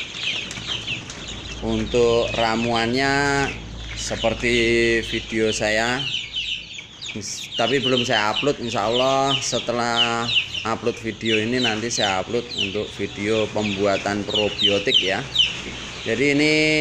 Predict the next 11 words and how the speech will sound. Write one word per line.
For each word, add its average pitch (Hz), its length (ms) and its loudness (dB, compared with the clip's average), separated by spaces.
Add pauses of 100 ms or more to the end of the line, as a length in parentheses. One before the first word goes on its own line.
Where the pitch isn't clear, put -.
(500)
sedikit 120 560 0
herbal. 131 560 4 (240)
Jadi 123 240 2
probiotik 127 640 2
ini 151 560 0
insya 123 240 0
Allah 143 160 2
nanti 147 640 2 (880)
lebih 123 1040 2 (640)
hemat 123 480 2
dimakan 117 1400 0